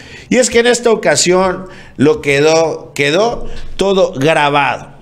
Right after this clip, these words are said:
Quedó grabado el cómo esta servidora pública, que no se nos olvide, no es candidata a nada, no es aspirante a nada, es un servidor público el cual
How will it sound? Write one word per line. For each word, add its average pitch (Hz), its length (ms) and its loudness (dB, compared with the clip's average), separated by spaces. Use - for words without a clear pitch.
Quedó 233 280 2
grabado 220 640 0
el 151 220 0
cómo 202 560 0
esta 196 360 2
servidora 185 960 2
pública, 135 680 0
que 143 120 0
no 147 120 0
se 185 140 -2
nos 170 200 0
olvide, 160 640 0
no 143 120 0
es 165 200 0
candidata 143 760 0
a 123 40 -4
nada, 175 380 0
no 156 100 -2
es 156 100 0
aspirante 143 560 0
a 156 60 0
nada, 127 320 0
es 180 160 2
un 202 100 0
servidor 170 560 0
público 160 460 2
el 127 140 -2
cual 170 340 0